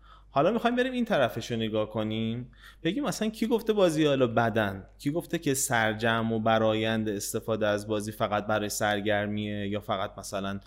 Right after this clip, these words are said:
باید حواسمون باشه که ضربه نزنه؟ اتفاقاً بازی‌ها کاربردهای خیلی مثبتی هم دارن. در حد اقل ترین حالتش اینه، مطالعات زیادی وجود داره که میگه همین بازیه که ما بازی می‌کنیم،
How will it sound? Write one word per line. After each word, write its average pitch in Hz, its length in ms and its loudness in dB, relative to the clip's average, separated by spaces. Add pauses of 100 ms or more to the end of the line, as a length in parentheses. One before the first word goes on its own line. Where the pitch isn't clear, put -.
(240)
باید 107 160 2
حواسمون 110 500 0
باشه 107 220 -4
که 113 100 -4
ضربه 107 400 0
نزنه؟ 101 420 -6
اتفاقاً 135 440 -2
بازی‌ها 156 420 0
کاربردهای 123 720 0
خیلی 151 600 -2 (420)
مثبتی 120 520 0
هم 131 160 2
دارن. 98 280 -2 (420)
در 156 180 4
حد 156 340 0
اقل 156 340 4
ترین 156 360 -2
حالتش 160 500 0
اینه، 147 160 0
مطالعات 131 800 2
زیادی 143 420 2
وجود 110 380 -2
داره 110 220 -4
که 139 100 -6
میگه 147 180 -4
همین 208 320 0
بازیه 147 320 4
که 151 120 -2
ما 131 140 4
بازی 110 300 0
می‌کنیم، 113 840 -4